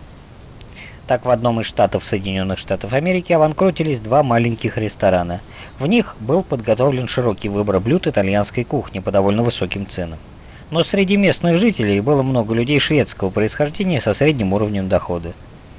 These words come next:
Как свидетельствует многолетний опыт применения маркетинга, позволяет производителям в корне улучшить удовлетворение рыночного спроса. Страница триста тринадцать. Однако нельзя не видеть оборотной стороны маркетинга. Повышение цен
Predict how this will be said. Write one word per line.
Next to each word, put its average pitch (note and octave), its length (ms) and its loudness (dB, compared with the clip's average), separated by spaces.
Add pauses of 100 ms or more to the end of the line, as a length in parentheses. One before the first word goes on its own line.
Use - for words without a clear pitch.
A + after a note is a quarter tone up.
(360)
Как E3+ 160 0
свидетельствует C#3+ 800 -2
многолетний A2 580 0
опыт C3 300 0
применения G#2 480 -2
маркетинга, G#2+ 640 -2
позволяет F3 480 0
производителям D3 760 2
в - 60 -12
корне G2+ 380 2
улучшить C3+ 560 0
удовлетворение A2+ 800 2
рыночного F#2+ 460 -2
спроса. - 440 -6 (640)
Страница E3+ 500 2
триста A#2+ 380 0
тринадцать. F2+ 600 -4 (640)
Однако A#3+ 400 2
нельзя B2 480 2 (140)
не C3+ 140 -4
видеть A#2 320 -4
оборотной A2 440 0
стороны F2+ 340 0
маркетинга. F#2+ 640 -8 (640)
Повышение D#3 640 2 (120)
цен F3+ 260 2